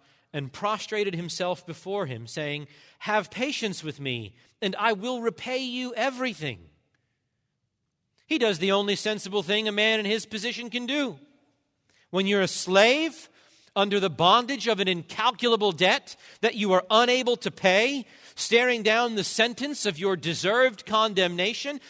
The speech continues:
the only reasonable thing to do is to bow down on your face and beg for mercy. But there's something curious about the way this man asks for mercy.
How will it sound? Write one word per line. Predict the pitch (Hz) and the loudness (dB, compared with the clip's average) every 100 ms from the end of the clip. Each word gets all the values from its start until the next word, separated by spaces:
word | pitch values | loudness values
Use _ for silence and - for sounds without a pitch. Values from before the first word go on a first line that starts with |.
| - | -6
the | 233 | 0
only | 240 233 233 | 2 2 0
reasonable | 233 330 330 233 202 185 | 0 0 0 0 0 0
thing | - 180 175 | 0 -4 -2
to | 151 | -8
do | 123 185 226 | -2 -2 -2
is | - | -4
to | 220 | -4
bow | 175 147 247 294 320 | -6 -2 4 4 4
down | 190 185 180 185 - | 2 0 2 0 0
on | 269 330 277 | 2 2 0
your | 202 165 | -4 -4
face | - 175 202 240 - - - | -2 -2 -2 -6 -16 -12 2
and | 240 233 170 | 2 2 4
beg | 302 277 233 180 | 6 6 4 0
for | - 254 | -2 2
mercy. | 247 247 - 151 117 _ _ _ _ _ _ _ _ _ _ _ _ _ _ _ _ _ _ _ _ _ _ _ _ _ _ _ _ _ _ _ _ | 2 0 -2 -10 -14 _ _ _ _ _ _ _ _ _ _ _ _ _ _ _ _ _ _ _ _ _ _ _ _ _ _ _ _ _ _ _ _
But | 196 | -8
there's | 220 220 | -4 -4
something | 269 269 277 240 | -4 -6 -8 -8
curious | 277 285 147 123 117 | -6 -4 -4 -6 -8
about | 147 165 170 | -2 -2 -4
the | 185 | -8
way | 202 202 | -6 -4
this | 202 196 | -6 -8
man | 208 208 | -8 -8
asks | 208 190 - | -8 -10 -14
for | 214 | -12
mercy. | 220 254 - 113 90 | -8 -8 -8 -16 -20